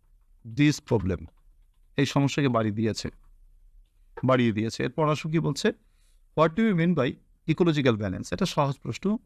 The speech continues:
What do you mean by ecological balance? বাস্তুতান্ত্রিক ভারসাম্য বলিতে তুমি কি বোঝো?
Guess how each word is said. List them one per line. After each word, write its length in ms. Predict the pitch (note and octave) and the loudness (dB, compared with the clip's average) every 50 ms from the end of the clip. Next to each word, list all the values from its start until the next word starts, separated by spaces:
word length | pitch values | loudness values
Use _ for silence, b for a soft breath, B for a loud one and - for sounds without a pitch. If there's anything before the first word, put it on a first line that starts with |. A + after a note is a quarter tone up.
| _ - | _ -2
What 240 | C3+ C3 C3 C3 B2+ - _ - - _ _ _ - G#2+ - - | 0 2 2 2 0 -4 _ -20 -20 _ _ _ -20 -6 -2 0
do 240 | A#2+ A#2+ A#2 A#2+ A#2+ - _ _ _ _ _ _ _ _ _ _ _ - | 2 2 0 -2 -6 -10 _ _ _ _ _ _ _ _ _ _ _ -2
you 280 | B2 A#2+ A#2+ A#2 A#2 A#2 - _ _ _ - | 0 2 2 0 -2 -4 -8 _ _ _ -4
mean 460 | B2 B2+ C3+ C3+ C3 C3+ C#3 C3+ B2+ A2 | 0 2 2 4 4 2 2 0 0 0
by 340 | A2 A2 A2+ A#2+ D#3 A3+ - _ _ _ _ _ _ _ _ _ _ _ - | 0 2 2 2 0 0 -4 _ _ _ _ _ _ _ _ _ _ _ 0
ecological 1400 | D3+ C#3+ - - E3 D#3+ D#3+ D#3+ E3+ - - C3 B2 A#2+ B2 B2+ B2+ B2 - C3+ B2 - - A#2+ A#2 A#2 A2+ | 0 0 2 0 2 2 2 0 -2 -4 -4 -4 -2 0 0 0 0 0 0 -2 -2 0 0 0 0 0 -2
balance? 580 | A2 A2+ A#2 A2 G#2+ G2+ - - - - - _ _ _ _ _ _ _ _ _ _ _ - | -2 0 0 0 0 -2 -4 -8 -12 -20 -20 _ _ _ _ _ _ _ _ _ _ _ 0
বাস্তুতান্ত্রিক 960 | B2+ C3 C#3 - - - _ _ - E3 D#3 - - D3 C#3 C3 C#3+ C3+ A#2+ | 0 2 0 0 -6 -12 _ _ -2 0 0 2 2 0 2 0 -2 -2 0
ভারসাম্য 340 | B2 B2+ B2+ - C#3 C3+ C3 | 0 -2 0 0 -2 -2 0
বলিতে 340 | B2 B2+ B2 B2 A2+ C3 B2+ | 0 0 -2 -2 -2 -2 -2
তুমি 200 | C3 A#2+ B2 A#2 | -2 -2 -2 0
কি 160 | - E3+ D3 | 2 2 2
বোঝো? 320 | A#2 A2+ G#2 - - - | 2 -2 -6 -8 -10 -10